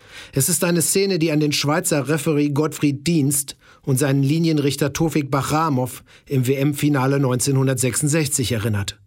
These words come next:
Danach geht Jan-Hendrik Salva gemessenen Schrittes zum Tatort, nimmt dem verblüfften Schober den Ball aus den Händen und pfeift einfach ab. Der Rest ist Jubel in Königsblau.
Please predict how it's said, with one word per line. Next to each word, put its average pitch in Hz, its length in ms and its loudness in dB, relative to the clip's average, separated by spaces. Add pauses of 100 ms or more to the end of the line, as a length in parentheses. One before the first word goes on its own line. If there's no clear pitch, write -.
(1080)
Danach 151 460 0
geht 135 220 0
Jan-Hendrik 147 460 2
Salva 143 380 0
gemessenen 139 540 0
Schrittes 151 400 0
zum 131 160 0
Tatort, 139 600 -2 (580)
nimmt 156 240 2
dem 139 100 0
verblüfften 147 560 0
Schober 151 380 0
den 127 160 0
Ball 139 160 2
aus 135 200 -2
den 127 140 0
Händen 135 560 0 (380)
und 151 120 2
pfeift 120 440 -4
einfach 123 360 -2
ab. - 300 -4 (960)
Der 117 160 0
Rest 143 380 -2
ist - 280 -4
Jubel 123 440 0
in 135 180 0
Königsblau. 117 840 -2